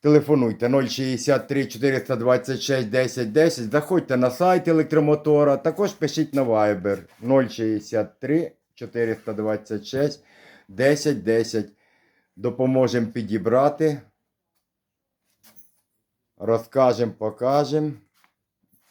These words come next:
Підскажемо. Все,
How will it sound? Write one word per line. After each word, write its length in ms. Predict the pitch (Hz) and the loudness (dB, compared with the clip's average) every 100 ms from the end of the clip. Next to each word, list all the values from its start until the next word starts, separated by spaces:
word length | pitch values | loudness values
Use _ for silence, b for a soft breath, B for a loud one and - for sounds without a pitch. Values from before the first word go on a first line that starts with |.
| _ | _
Підскажемо. 800 | 107 - - 135 147 135 135 127 110 _ _ _ _ _ _ _ _ _ _ | -14 -14 -2 2 2 2 -4 -6 -14 _ _ _ _ _ _ _ _ _ _
Все, 480 | - 131 147 139 | -4 0 0 0